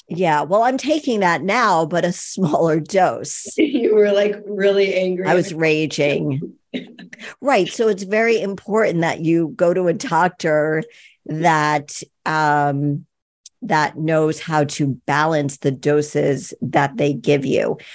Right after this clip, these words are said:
Speaker 1: There might have been some other crap that was going on in my life too. Your sister might have been annoying the shit out of me. Eh, you know, it's, like, when you go to a doctor and you are
Speaker 2: You were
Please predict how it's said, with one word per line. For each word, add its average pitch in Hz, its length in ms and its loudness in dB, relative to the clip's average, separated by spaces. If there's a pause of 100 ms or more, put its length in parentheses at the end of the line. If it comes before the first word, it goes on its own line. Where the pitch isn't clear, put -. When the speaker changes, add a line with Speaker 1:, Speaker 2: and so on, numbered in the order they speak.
(140)
Speaker 1:
There 294 120 0
might 277 160 2
have 220 80 2
been 180 140 -2
some 156 200 -4
other 143 300 0
crap - 400 -4
that - 120 0
was 147 120 -4
going 143 320 2
on 143 160 0
in 147 80 0
my 147 120 4
life 143 340 2
too. 185 240 2
Your 151 160 0
sister - 460 -4
might 143 180 2
have 135 100 -4
been 143 140 0
annoying 139 340 2
the 139 60 -2
shit 180 260 0
out 151 220 2
of 143 100 -6
me. 147 460 -2 (520)
Eh, 240 280 2 (100)
you 262 120 -2
know, 180 260 2
it's, - 260 -4 (380)
like, 226 240 4
when 226 240 2
you 285 100 -2
go 294 140 4
to 269 140 0
a 202 40 0
doctor 180 600 0
and 170 340 -2
you 185 180 4
are 160 380 2
Speaker 2:
You - 160 -4 (100)
were 233 440 0